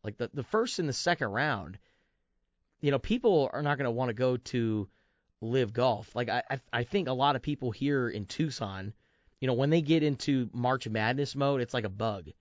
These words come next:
right? They don't wanna go anywhere. They just wanna sit in front of their T V. They just wanna watch every single game. They would much rather watch,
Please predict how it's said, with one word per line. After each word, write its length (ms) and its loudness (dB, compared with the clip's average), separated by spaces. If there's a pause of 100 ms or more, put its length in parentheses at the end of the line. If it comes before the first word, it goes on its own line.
(480)
right? 200 2
They 80 6
don't 120 6
wanna 140 4
go 200 4
anywhere. 360 2
They 120 0
just 160 -6
wanna 200 -2
sit 260 -2
in 80 -4
front 200 0
of 60 -2
their 100 0
T 220 -2
V. 320 0 (440)
They 100 0
just 160 -4
wanna 180 0
watch 420 2
every 260 2
single 280 0
game. 420 0 (400)
They 100 2
would 220 0
much 300 4
rather 520 6 (400)
watch, 640 0